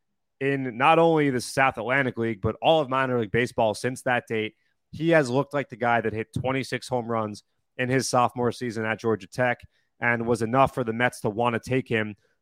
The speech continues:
with the eleventh overall pick in the twenty twenty-two draft. Parada's been great. He has been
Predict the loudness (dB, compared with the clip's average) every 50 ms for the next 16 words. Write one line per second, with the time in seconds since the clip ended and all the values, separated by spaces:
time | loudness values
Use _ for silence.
0 | _ -2 0 0 0 2 2 2 4 4 2 2 2 2 2 2 2 4 2 2
1 | 2 2 2 2 2 2 2 2 2 0 -6 -16 _ _ _ -10 -10 -8 -4 -2
2 | -2 -2 -2 -2 -4 -4 -4 -4 -6 -6 -6 -6 -4 -2 0 2 2 2 2 0
3 | -4 _ _ _ _ _ 2 4 6 6 6 4 4 2 2 2 2 4 4 4
4 | 4 4 2 -4 _ _ _ _ -4 -2 -2 -2 -2 -2 -4 -2 -2 -4